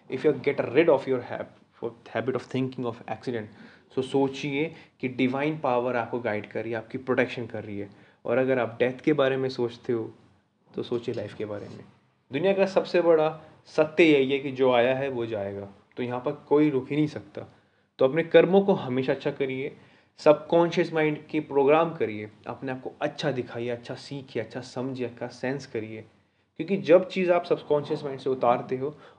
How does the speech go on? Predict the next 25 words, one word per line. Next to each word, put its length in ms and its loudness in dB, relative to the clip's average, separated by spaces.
वही 180 6
चीज़ 200 -4
आपको 240 0
वो 100 -2
पोर्ट्रे 300 -6
करता 340 -12
है। 200 -16
At 160 0
end 240 4
में 140 4
मैं 240 0
बस 220 -4
जो 120 0
मैंने 200 0
बात 380 0
आपसे 260 -2
कही 300 -4
थी 140 -12
कि 140 -10
वो 140 -6
सबकॉन्शियस 520 -10
माइंड 180 -10
पावरफुल 400 -8
होता 320 -4
है 260 -8